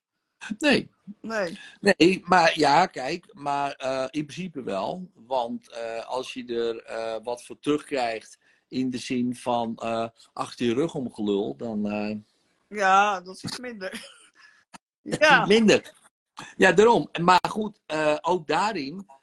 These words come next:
Speaker 1: want, ehm, kan jij op dat v-, gevoel vertrouwen?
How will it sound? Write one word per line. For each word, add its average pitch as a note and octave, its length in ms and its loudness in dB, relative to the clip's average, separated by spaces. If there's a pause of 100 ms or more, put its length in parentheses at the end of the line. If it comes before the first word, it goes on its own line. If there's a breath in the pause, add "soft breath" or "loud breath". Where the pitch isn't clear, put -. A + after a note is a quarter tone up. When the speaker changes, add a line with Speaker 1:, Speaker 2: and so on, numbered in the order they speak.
(100)
Speaker 1:
want, E3 380 -8
ehm, D#3+ 600 -10 (2500 soft breath)
kan A#3 200 0
jij G3+ 240 -4
op E3+ 180 -18
dat F#3 200 -8
v-, - 120 -20
gevoel G3+ 500 -10
vertrouwen? G#2 600 -10